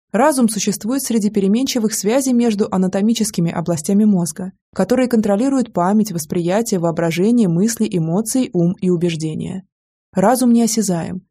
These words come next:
и сложен для объяснения, но он реален, как и болезни, которые им порождаются. Шерон снова встретилась с нейропсихиатром и согласилась на когнитивно-поведенческую терапию.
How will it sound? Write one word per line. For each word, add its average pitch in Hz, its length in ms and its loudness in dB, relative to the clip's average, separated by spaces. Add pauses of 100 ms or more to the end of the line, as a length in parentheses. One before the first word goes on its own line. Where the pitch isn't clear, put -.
(120)
и 202 80 -2
сложен 226 380 0
для 165 140 -2
объяснения, 165 640 -6 (260)
но 180 140 2
он 180 100 4
реален, 208 400 4
как 170 200 -4
и 185 40 0
болезни, 190 440 0
которые 165 360 -2
им 170 220 -2
порождаются. 170 800 -4 (920)
Шерон 285 320 2
снова 277 260 -2
встретилась 202 580 -2
с - 60 -6
нейропсихиатром 185 840 0
и 196 120 -4
согласилась 196 640 -2
на 226 60 2
когнитивно-поведенческую 180 1300 -2
терапию. 170 560 -6